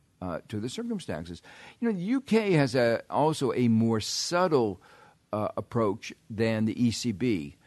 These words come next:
Uh, the, uh, U K has an approach where the government sets the inflation target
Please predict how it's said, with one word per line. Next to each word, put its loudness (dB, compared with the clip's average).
Uh, -4
the, -2
uh, -4
U 2
K -2
has 0
an 0
approach -2
where -2
the -4
government -2
sets -2
the 2
inflation -2
target -2